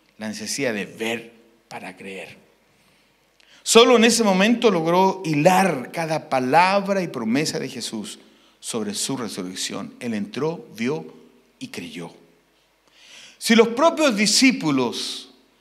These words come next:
cavilaron en su corazón, mayormente, ¿qué, qué pasará mayormente con nosotros?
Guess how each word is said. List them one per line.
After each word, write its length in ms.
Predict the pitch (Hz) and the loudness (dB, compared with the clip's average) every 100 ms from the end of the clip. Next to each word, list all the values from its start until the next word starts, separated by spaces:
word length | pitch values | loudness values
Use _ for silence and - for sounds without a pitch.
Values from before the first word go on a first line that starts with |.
| _ _ _ - | _ _ _ -4
cavilaron 600 | 175 143 147 202 196 170 | 0 2 6 6 6 2
en 120 | 160 | 0
su 180 | 143 143 | -4 -4
corazón, 720 | 143 127 - 185 139 104 92 - - _ _ _ _ - | -4 -2 0 2 2 0 -8 -14 -20 _ _ _ _ -4
mayormente, 720 | 123 131 139 151 185 180 - | 0 2 2 2 0 0 -6
¿qué, 240 | - 202 | -4 -4
qué 180 | 202 - | -4 -4
pasará 360 | 202 175 190 190 | -2 0 2 2
mayormente 520 | 180 170 180 196 180 | 2 -2 -2 -4 -4
con 180 | 165 151 | -4 -4
nosotros? 640 | 151 - 202 - - - | -2 -2 -4 -6 -14 -16